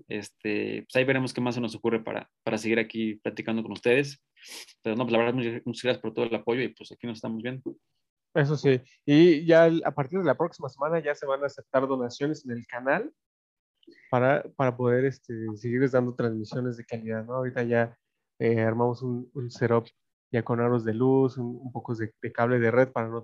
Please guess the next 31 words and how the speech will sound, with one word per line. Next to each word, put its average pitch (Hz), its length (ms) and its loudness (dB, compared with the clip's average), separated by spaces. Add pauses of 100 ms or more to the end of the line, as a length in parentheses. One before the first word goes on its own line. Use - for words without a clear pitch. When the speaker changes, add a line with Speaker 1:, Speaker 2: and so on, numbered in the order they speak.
Speaker 2:
tener 113 180 -6 (200)
la, 127 140 -8 (500)
los 120 140 0
problemas 135 360 4
que 135 100 -2
tuvimos 131 240 2
la 123 80 2
semana 127 320 0
pasada 127 380 2
de, 113 220 -4
de 113 140 -6
red, 123 240 -2
que 131 100 -18
se - 120 -20
trabó 113 280 -4
bastante. 131 580 -4 (560)
Pero 123 140 2
Speaker 1:
Sí. 117 60 6
Speaker 2:
bueno, 120 120 0
ya 120 160 4
a 120 40 2
partir 131 260 0
de 160 60 4
la 143 80 4
próxima 135 260 -2
semana 131 240 0
ya 135 80 0
se 131 80 -18
aceptan 123 320 -8
donaciones 117 500 -2
desde 113 640 -4